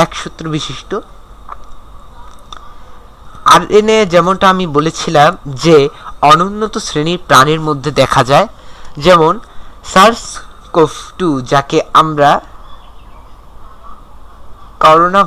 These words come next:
ভাইরাস নামেও জানি। এই করোনা ভাইরাসে ডিএনএ দেখা যায় না, এর ক্ষেত্রে আরএনএর প্রয়োজন হয়। এর বংশগতির ধারক আরএনএ।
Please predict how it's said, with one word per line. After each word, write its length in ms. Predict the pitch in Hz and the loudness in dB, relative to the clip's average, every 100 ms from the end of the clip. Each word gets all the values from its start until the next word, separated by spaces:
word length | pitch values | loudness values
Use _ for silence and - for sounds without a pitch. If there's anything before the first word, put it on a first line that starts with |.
| 131 | 4
ভাইরাস 340 | 123 143 160 - | 2 2 -2 -4
নামেও 260 | 151 151 196 311 - - - - - - - - - - - - - | -2 -2 -6 -10 -20 -20 -20 -20 -20 -20 -20 -20 -20 -20 -18 -18 -6
জানি। 240 | 135 113 104 - - - - - - - - - - - - - 160 | -4 -4 -6 -16 -20 -20 -20 -14 -12 -12 -14 -16 -18 -20 -12 0 0
এই 80 | 185 - - | 0 -4 -2
করোনা 340 | 139 147 160 175 | 4 4 4 4
ভাইরাসে 440 | 147 135 135 - 151 - 135 117 - | 2 0 -2 -6 -8 -8 -14 -12 -4
ডিএনএ 800 | 175 175 - 143 143 - - 147 143 151 131 | -4 -4 -2 -2 -4 -8 -2 -2 -2 -6 -2
দেখা 240 | 131 - 143 | -2 -2 -2
যায় 180 | 139 131 127 | 0 0 -2
না, 80 | 143 - - - - - - - - | -4 -6 -18 -18 -18 -18 -20 -18 -4
এর 80 | 165 - | -4 -2
ক্ষেত্রে 320 | 196 - 190 196 330 - - - - - - - - - - | -6 -2 0 0 -4 -14 -20 -20 -20 -20 -20 -18 -8 4 4
আরএনএর 500 | 170 - 147 147 165 - - | 4 -2 -2 -2 -4 -10 -4
প্রয়োজন 380 | 156 147 143 143 - | 0 0 0 -4 -4
হয়। 200 | 131 170 - - - - - - - 156 | -6 -8 -14 -18 -20 -18 -18 -18 -6 -2
এর 80 | 160 139 | 0 2
বংশগতির 680 | 143 143 202 196 196 214 220 - - - - | 0 -2 -6 -6 -6 -10 -12 -16 -20 -18 -8
ধারক 380 | - 131 135 151 - - - - - - - - 120 | 0 2 2 -2 -10 -18 -18 -18 -20 -20 -6 2 2
আরএনএ। 320 | 120 120 | 2 -6